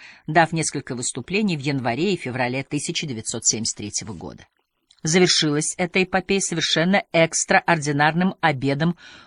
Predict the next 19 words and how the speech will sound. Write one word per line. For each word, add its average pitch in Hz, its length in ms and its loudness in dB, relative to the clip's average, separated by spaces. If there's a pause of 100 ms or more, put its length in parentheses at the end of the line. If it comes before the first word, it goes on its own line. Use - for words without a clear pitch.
у 185 100 6
Рудольфа 202 420 6
Нуреева 190 680 4 (340)
в 151 320 -2
Ричмонде. 127 760 -2 (520)
Марсель 220 720 4 (180)
Пруст - 560 -6 (380)
снова 208 560 6
был 165 380 2 (380)
извлечен 156 600 0
на 151 100 2
свет, 147 380 -2 (340)
однако 190 440 2
теперь 208 340 2
уже 151 220 2
в - 20 -4
виде 175 360 0
фильма. 120 520 -4 (680)
Нуреев, 202 680 4